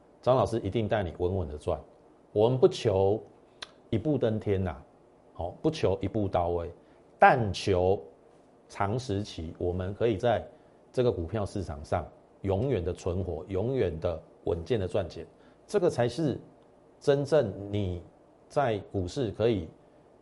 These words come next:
长期生存的道理嘛，你说对不对？听我意思哦，你不要一次做航运股就毕业了呢。哎，融资三十趴就断头了呢。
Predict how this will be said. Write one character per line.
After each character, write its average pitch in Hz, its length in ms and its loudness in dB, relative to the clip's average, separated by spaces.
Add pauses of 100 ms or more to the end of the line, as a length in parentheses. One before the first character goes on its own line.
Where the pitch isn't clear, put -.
(300)
长 110 260 0
期 92 220 -2
生 113 240 0
存 85 240 -6
的 85 260 -2
道 90 240 0
理 - 80 -12 (140)
嘛， 71 120 -16
你 92 120 -6
说 104 160 -2
对 98 100 0
不 80 80 -6
对？ 85 180 -2 (680)
听 104 180 2
我 95 140 2
意 117 100 4
思 87 120 -4
哦， 76 100 -8 (240)
你 123 80 -4
不 - 220 -2
要 220 120 6
一 170 80 6
次 165 320 4 (320)
做 180 140 6
航 151 180 6
运 165 120 4
股 107 100 2
就 131 80 6
毕 131 240 2
业 123 160 8
了 92 100 0
呢。 90 160 -2 (680)
哎， - 160 4 (360)
融 156 260 10
资 208 260 4
三 202 180 6
十 165 140 2
趴 160 180 2
就 170 80 4
断 165 220 4
头 101 160 4
了 95 140 2
呢。 90 160 -2